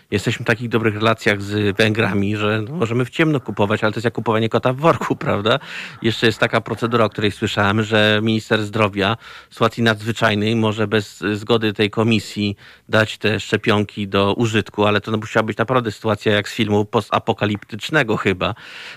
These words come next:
em, albo co innego, ponieważ mamy też takie informacje, że w dobie, gdy jest problem z otrzymaniem szczepionek, na przykład z Pfizera czy AstraZeneki,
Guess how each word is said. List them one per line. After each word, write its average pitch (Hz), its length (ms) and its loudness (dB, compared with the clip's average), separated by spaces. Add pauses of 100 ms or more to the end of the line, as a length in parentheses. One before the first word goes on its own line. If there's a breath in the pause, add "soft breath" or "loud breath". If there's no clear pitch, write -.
em, 98 600 0
albo 104 580 0 (240)
co - 140 0
innego, 127 460 2
ponieważ 101 520 -2 (420 loud breath)
mamy 110 380 2
też 123 200 2
takie 127 260 0
informacje, 113 760 2
że 104 380 2
w 104 320 -6
dobie, 120 420 2
gdy 104 220 -2
jest 107 180 0
problem 131 500 2
z 107 40 -4
otrzymaniem 113 460 -2
szczepionek, 113 500 -2
na 104 100 -6
przykład 107 380 -4
z - 80 -20
Pfizera 110 420 0
czy - 140 -4
AstraZeneki, 104 920 -2